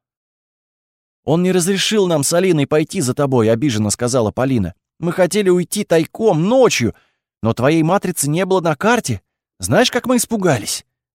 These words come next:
Она сказала это с упреком, как будто я был виноват в том, что валялся без сознания на старом складе.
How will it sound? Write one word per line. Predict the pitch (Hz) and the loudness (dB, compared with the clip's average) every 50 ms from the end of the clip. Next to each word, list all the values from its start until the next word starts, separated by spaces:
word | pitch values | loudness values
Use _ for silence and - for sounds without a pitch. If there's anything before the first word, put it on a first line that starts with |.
| _ _ _ _ _ _ _ _ _ _ _ _ _ | _ _ _ _ _ _ _ _ _ _ _ _ _
Она | _ 101 104 107 107 | _ -4 -2 -2 -2
сказала | - - 104 98 104 120 123 123 | -2 -2 -4 -2 0 0 2 0
это | 117 - 120 | 0 -2 -4
с | 117 - | -6 -6
упреком, | 131 - - 151 180 185 156 - 113 107 | -6 -6 -2 0 0 0 0 0 -4 -2
как | - 107 101 | -4 -6 -6
будто | 101 135 139 - _ _ - 165 | -6 -8 -8 -8 _ _ -4 -4
я | 170 185 - - 110 | -2 -2 0 -2 0
был | 143 139 135 | 2 2 2
виноват | 117 131 127 131 127 135 131 - | 2 2 2 2 2 2 0 -2
в | - | -2
том, | - 214 202 147 | -2 -2 -2 -2
что | - - 135 | -2 -2 0
валялся | 139 147 160 156 135 - 139 | 0 2 2 2 2 0 -2
без | 139 143 131 - | -4 -6 -6 -4
сознания | - 139 151 143 147 156 143 120 110 107 107 | -2 -2 -2 -2 -2 0 0 0 0 0 0
на | 120 120 | -2 -2
старом | - - 135 113 107 101 | 0 0 0 0 0 -2
складе. | - - - 143 135 107 90 78 - - | -4 -4 -2 -2 -2 -2 -2 -4 -10 -18